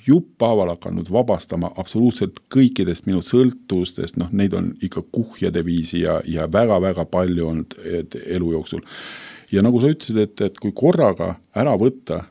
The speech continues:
need meie probleemid, ma olen mõtelnud selle peale, esiteks ma arvan, et ma läksin hulluks, kui mind korraga puhtaks teha kõigid-, kõikidest.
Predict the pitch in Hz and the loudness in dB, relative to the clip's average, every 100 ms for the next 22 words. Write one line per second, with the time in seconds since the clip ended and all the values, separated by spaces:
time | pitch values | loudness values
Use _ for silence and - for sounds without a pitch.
0 | - 85 - 92 90 85 85 110 131 104 | -4 -4 0 0 0 -2 -2 2 2 2
1 | 82 - _ _ _ - _ _ 147 143 | 0 -6 _ _ _ -20 _ _ 0 2
2 | 190 127 95 104 98 98 98 95 87 - | 2 2 0 0 0 0 0 -4 -6 0
3 | 135 131 - 104 107 110 110 104 98 92 | 2 2 -2 -4 0 2 4 2 0 0
4 | 104 98 - 95 87 85 123 - - _ | -2 -2 0 2 2 2 -2 -4 -14 _
5 | _ _ _ _ _ _ 110 104 101 - | _ _ _ _ _ _ -6 -4 -4 -2
6 | 123 104 87 - 117 - - - 90 78 | 0 0 -4 -6 -6 -6 -14 -12 -10 -10
7 | _ - 117 92 82 76 - 104 95 87 | _ 4 4 4 -4 -8 -2 0 0 -4
8 | 80 - | -6 -8